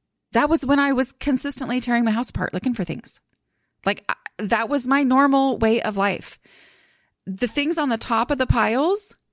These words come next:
that I had most recently used, yeah, I could, I could find those on the top of the pile. But on a very regular basis, I needed something that wasn't on the top of the pile, and other things had piled on top of it.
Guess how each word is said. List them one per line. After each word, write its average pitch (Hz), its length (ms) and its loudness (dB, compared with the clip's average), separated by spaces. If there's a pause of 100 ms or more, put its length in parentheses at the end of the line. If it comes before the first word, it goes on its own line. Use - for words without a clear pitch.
(880)
that 214 160 2
I 208 80 0
had 226 160 0
most 220 280 -2
recently 233 380 -2
used, 233 440 -2
yeah, 440 240 0 (200)
I 392 60 0
could, 403 260 -4
I 330 100 2
could 392 200 0
find 190 280 0
those 165 240 0
on - 140 -2
the 190 40 -2
top 190 200 0
of 175 60 -2
the 180 40 0
pile. 160 420 0 (680)
But 214 380 2
on 220 160 4
a 214 80 2
very 190 380 4
regular 240 400 2
basis, 240 420 2
I 196 80 0
needed 160 300 0
something 294 520 0 (120)
that - 180 -4
wasn't 247 280 2
on 269 80 2
the 294 60 2
top 262 240 0
of 262 100 -2
the 285 100 0
pile, 175 580 2
and 160 220 -2
other 185 180 -2
things 247 220 -2
had 240 100 -2
piled 233 300 2
on 262 100 2
top 220 240 0
of 175 100 -2
it. 165 280 -2